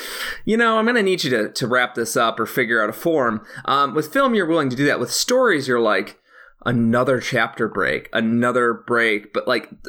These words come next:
s-, s-, so the language is very different, and Call of Cthulhu had to figure out a way to adapt that and still make it cinematic. So it added some content to sort of round it out.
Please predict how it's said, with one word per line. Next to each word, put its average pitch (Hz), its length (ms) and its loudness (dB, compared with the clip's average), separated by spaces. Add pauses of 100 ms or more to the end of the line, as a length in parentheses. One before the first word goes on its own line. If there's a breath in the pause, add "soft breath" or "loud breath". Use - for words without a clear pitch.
(100)
s-, - 160 -2
s-, - 220 -2
so 208 100 2
the 196 100 0
language 226 440 0
is 139 100 -4
very 135 280 2
different, 120 680 0
and 117 640 0
Call 143 200 0
of 135 80 -4
Cthulhu 135 420 0
had 117 80 -2
to 117 60 -2
figure 113 280 0
out 110 100 2
a 107 40 0
way 104 220 2
to 107 400 0
adapt 180 460 -2
that 113 260 -2
and 110 100 -8
still - 180 0
make 123 160 -2
it 110 80 -4
cinematic. 123 560 0
So 120 160 0
it 110 120 0
added 185 280 -2
some 208 200 -2
content 170 720 -2
to 120 160 -2
sort 120 360 0
of 107 80 -10
round 110 320 0
it 120 120 0
out. 151 380 0